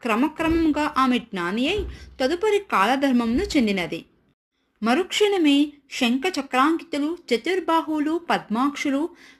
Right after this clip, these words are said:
పీతాంబరధారులు అయిన విష్ణుదూతలు నందనవన సుందర మందారాది సుమాలతోనూ దివ్యవాహనాన్ని తెచ్చి సుశీలను అందు అధిరోహింపచేసి వైకుంఠానికి తీసుకుపోసాగారు.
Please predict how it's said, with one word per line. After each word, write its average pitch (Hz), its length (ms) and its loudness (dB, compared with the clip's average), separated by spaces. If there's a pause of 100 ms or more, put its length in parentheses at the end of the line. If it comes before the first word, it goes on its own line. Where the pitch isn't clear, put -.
(160)
పీతాంబరధారులు 320 1040 0
అయిన 254 200 2
విష్ణుదూతలు 254 800 -2 (360)
నందనవన 339 720 2
సుందర 277 460 0
మందారాది 254 760 0
సుమాలతోనూ 254 840 0 (400)
దివ్యవాహనాన్ని 330 760 2
తెచ్చి 381 520 -4 (280)
సుశీలను 311 720 2 (100)
అందు 269 360 2
అధిరోహింపచేసి 269 1120 0 (300)
వైకుంఠానికి 262 760 0
తీసుకుపోసాగారు. 208 1000 -4